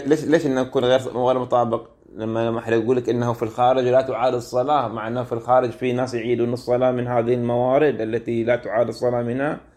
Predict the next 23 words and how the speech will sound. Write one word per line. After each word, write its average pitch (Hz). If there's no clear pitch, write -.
يصير 135
خبر 143
غير 170
مطابق 156
للواقع. 160
فإذا 165
هو 156
إخبار 170
ليس، 151
لكن 151
ليس 190
عن 160
الواقع 156
الخارجي، 131
بل 127
إخبار 143
عن 131
عالم 156
التشريع. 135
يعني، 123
في 127
عالم 143
التشريع 135